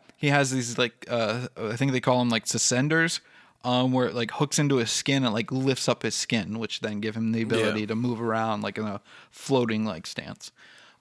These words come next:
Speaker 1: Um, anyway, Vladimir is being worked on, and, uh, the doctor is telling, uh, or not the doctor, but the, uh, the Mentat what is the Mentat's name?
Speaker 2: I don't know.
Speaker 1: Oh, oh, uh, Piter.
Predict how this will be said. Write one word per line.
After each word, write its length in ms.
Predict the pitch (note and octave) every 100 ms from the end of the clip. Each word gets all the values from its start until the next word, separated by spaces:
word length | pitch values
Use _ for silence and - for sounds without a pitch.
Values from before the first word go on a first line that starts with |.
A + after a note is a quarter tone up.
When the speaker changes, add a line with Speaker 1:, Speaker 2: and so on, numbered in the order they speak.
| -
Speaker 1:
Um, 300 | C#3 C3+ C#3+
anyway, 300 | F#3 D#3 G2+ -
Vladimir 400 | C#3 D3+ F3 F3+
is 80 | D#3+
being 180 | D3 D3
worked 300 | C#3 C3 B2+
on, 260 | B2 B2 - - - _ -
and, 460 | C3 B2+ C3 C3+
uh, 320 | B2+ B2+ C3
the 100 | C3
doctor 480 | B2+ C3 C3+ C#3 D3
is 200 | C3+ C3
telling, 560 | - D3 C#3+ C3+ C3 B2 -
uh, 320 | B2+ B2+ B2
or 160 | C#3 C3+
not 200 | C#3 B2+
the 80 | B2
doctor, 260 | A#2+ B2
but 160 | A#2+ A#2+
the, 380 | B2 A#2 A#2 -
uh, 400 | A2+ A2 G#2 F#2 -
the 120 | A2+
Mentat 640 | A#2 B2+ C#3 C#3 C3 A#2+ - _ _ _ _ _ _ _ _ _ _ _ _ _ _
what 80 | C3+
is 100 | E3
the 60 | D#3
Mentat's 520 | C#3+ C#3+ - G#2+ -
name? 160 | - - -
Speaker 2:
I 100 | G2+
don't 420 | F#2 F2+ - -
know. 340 | D2 G1+ D2+ - -
Speaker 1:
Oh, 300 | C3+ B2 -
oh, 240 | C#3+ A#2 -
uh, 240 | C3 A#2+
Piter. 460 | - D3+ C#3 G#2